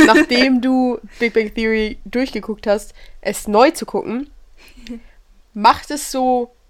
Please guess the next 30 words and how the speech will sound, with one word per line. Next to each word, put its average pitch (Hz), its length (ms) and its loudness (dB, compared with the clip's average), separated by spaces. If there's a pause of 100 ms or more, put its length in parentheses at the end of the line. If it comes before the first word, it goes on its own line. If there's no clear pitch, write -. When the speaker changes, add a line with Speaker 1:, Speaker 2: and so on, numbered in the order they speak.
(380)
Speaker 1:
jetzt 208 460 -2
in 220 120 -6
dem 202 160 -4
Jahr, 202 420 2 (580)
weil 214 200 0
ich 262 120 -8
hab 269 100 -2
das 247 160 -8
das 226 160 -8
erste 226 260 -4
Mal 233 100 -2
geguckt - 320 -14
vor 196 120 -10
zwei 208 280 -6
Jahren 196 280 -6
und - 100 -14
ich - 100 -18
bin's 196 180 -12
jetzt 220 180 -4
am 208 140 -8
Durchgucken 214 480 -6 (240)
und 208 180 -6
ich 196 160 -16
hab 247 220 0
das 233 200 -10
Gefühl, 240 400 -6
ich - 180 -14
bin 240 180 0
von 196 220 -6
Sheldon, 175 480 -8